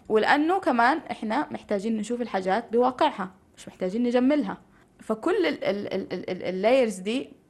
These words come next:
كانت مش مستوعباها كتير، بس أنا قادرة أستوعب هي ليه بتتكلم ال-، ال-، من ال-، من المنطلق ده. بس قلت لها بس أنت لو عندك مشكلة مع فكرة الفيلم نفسه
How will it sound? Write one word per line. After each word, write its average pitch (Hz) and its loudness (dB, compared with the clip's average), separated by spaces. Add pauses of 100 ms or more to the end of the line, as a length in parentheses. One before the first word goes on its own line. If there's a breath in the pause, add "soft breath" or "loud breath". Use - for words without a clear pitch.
(120)
كانت 214 2 (380)
مش 247 -2
مستوعباها 214 2
كتير، 247 -6
بس 339 -2
أنا 311 2
قادرة 285 2
أستوعب 254 2
هي 226 -2
ليه 214 2
بتتكلم 202 -4
ال-، - -8
ال-، 165 -4 (220 loud breath)
من 175 -2
ال-، 170 -4
من 185 -4
المنطلق 185 0
ده. 220 2 (260 loud breath)
بس - -20
قلت 247 -4
لها 330 4
بس 220 -4
أنت 330 -2
لو 262 2
عندك 220 -4
مشكلة 208 -6 (180)
مع 170 -12
فكرة 285 -4
الفيلم 220 -4
نفسه 196 -8